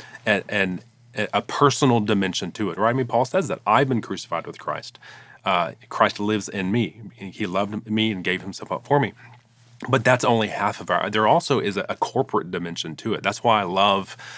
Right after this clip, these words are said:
you know, what Region does, uh, be-, because it's, it's discipleship that's rooted in the local church. Uh, and, and that's a, a really important component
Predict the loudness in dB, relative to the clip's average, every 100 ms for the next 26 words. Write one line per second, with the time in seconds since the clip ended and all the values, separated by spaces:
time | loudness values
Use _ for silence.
0 | -12 2 2 4 2 2 2 0 2 2
1 | 2 -2 -10 -10 -8 -6 -4 -2 0 0
2 | 0 -2 -6 -6 -6 2 2 4 0 0
3 | -2 -2 -4 -6 -6 2 6 6 6 2
4 | -2 -6 -12 -20 -20 -2 2 2 0 -4
5 | -6 -8 -8 -16 -18 -20 -20 _ 0 2
6 | 2 2 4 4 2 2 2 2 0 0
7 | 0 4 6 6 4 2 0 0 -2 -4
8 | -2 -2 -2